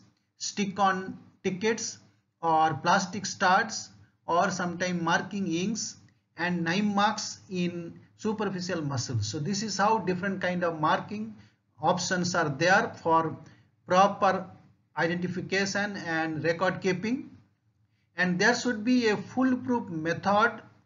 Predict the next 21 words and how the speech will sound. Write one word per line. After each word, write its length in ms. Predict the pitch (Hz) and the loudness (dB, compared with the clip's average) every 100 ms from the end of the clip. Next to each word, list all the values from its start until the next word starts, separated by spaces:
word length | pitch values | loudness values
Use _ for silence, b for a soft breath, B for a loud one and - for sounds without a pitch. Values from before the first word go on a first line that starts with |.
| _ _ - | _ _ -2
must 320 | 185 - - | 0 0 -4
be 220 | 196 180 | -2 -2
put 320 | - - 214 | -4 -6 -4
in 220 | 196 175 - | -2 -4 -2
place 460 | 180 190 226 - - - _ _ _ - | 0 0 -2 -6 -14 -20 _ _ _ -4
to 200 | 190 - 190 | -4 -4 -2
ensure 500 | 208 208 247 233 190 | 0 0 2 2 2
that 540 | 151 147 170 196 - | 0 2 2 0 -4
when 200 | 160 196 | -2 0
a 80 | 202 | 0
carcass 540 | 196 202 202 247 247 | 2 0 2 2 2
is 200 | 220 - | -2 -8
condemned, 720 | - 190 180 190 160 120 104 107 - - _ _ _ _ _ _ _ | -2 2 4 4 4 2 0 -6 -14 -20 _ _ _ _ _ _ _
all 400 | 160 196 233 226 | 4 6 6 2
carcass 520 | 190 190 190 214 190 | 2 0 2 -2 -2
parts, 460 | - 196 208 - 175 | 2 4 4 -2 -6
including 580 | 175 175 190 196 190 | -6 -2 0 0 0
the 100 | 165 | -2
head, 460 | 147 160 180 185 - - 117 | 0 0 0 -2 -4 -14 -4
viscera, 720 | 165 165 196 180 180 202 - - | -2 0 0 4 4 4 -4 -12
blood, 560 | 123 113 165 165 180 | -6 0 4 4 2